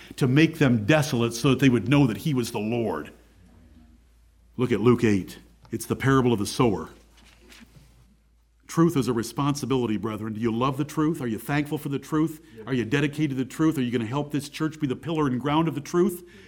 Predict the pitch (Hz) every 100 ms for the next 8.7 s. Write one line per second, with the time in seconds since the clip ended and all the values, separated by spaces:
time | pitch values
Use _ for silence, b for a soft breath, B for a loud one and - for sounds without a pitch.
0 | B 143 139 131 139 127 127 185 175 135
1 | 123 - 139 117 127 131 143 156 151 143
2 | 120 175 196 143 120 - 143 104 - B
3 | B B - 147 143 151 147 175 - 202
4 | 214 165 135 - 156 113 - 143 143 156
5 | 151 147 196 196 165 180 226 151 - 147
6 | 101 - b b b b - 151 147 170
7 | 175 160 151 202 247 170 160 - 160 143
8 | 156 143 143 151 113 -